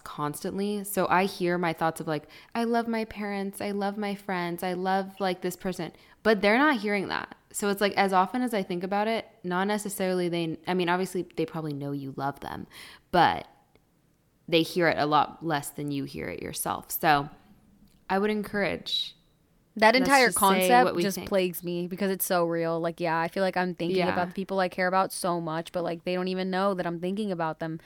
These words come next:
Speaker 2: So I have to let
Speaker 1: Yeah,
Speaker 2: them know
Speaker 1: exactly.
Speaker 2: that I am.
Speaker 1: You
Speaker 2: I
Speaker 1: are
Speaker 2: am.
Speaker 1: thinking about them. Yeah. They can't read your thoughts. Exactly. And then also, I think specifically for parents or siblings,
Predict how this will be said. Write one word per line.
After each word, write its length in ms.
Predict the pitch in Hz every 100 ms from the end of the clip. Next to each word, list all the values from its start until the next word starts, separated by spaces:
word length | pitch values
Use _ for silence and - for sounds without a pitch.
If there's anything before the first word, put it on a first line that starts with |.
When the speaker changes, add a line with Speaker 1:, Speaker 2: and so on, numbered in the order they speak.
| - -
Speaker 2:
So 140 | - 180
I 20 |
have 160 | 202 -
to 80 |
let 120 | 226 208
Speaker 1:
Yeah, 100 | 202
Speaker 2:
them 100 | 214
know 240 | 247 202
Speaker 1:
exactly. 340 | 170 208 214 170 160 160 - 180
Speaker 2:
that 100 | 185
I 100 | 180
am. 600 | 202 190 233 180 160 170
Speaker 1:
You 240 | 202 190
Speaker 2:
I 40 | 165
Speaker 1:
are 220 | 180 131
Speaker 2:
am. 60 | 180
Speaker 1:
thinking 280 | 180 175
about 200 | 165 156
them. 220 | 139 104 175
Yeah. 340 | 165 135 170 - _
They 80 | 156
can't 180 | 262 311
read 120 | 330
your 100 | 320
thoughts. 320 | 277 269 - - - - -
Exactly. 440 | 175 165 147 147 160 - - - - -
And 180 | 202 214
then 240 | 214 208 -
also, 800 | 202 202 - 214 208 202 202 -
I 120 | 180 190
think 340 | 220 214 - - - -
specifically 560 | - 196 233 240 294
for 160 | 285 247
parents 800 | - - 165 160 196 208 - -
or 220 | 170 165
siblings, 800 | 165 - 156 175 190 202 220 -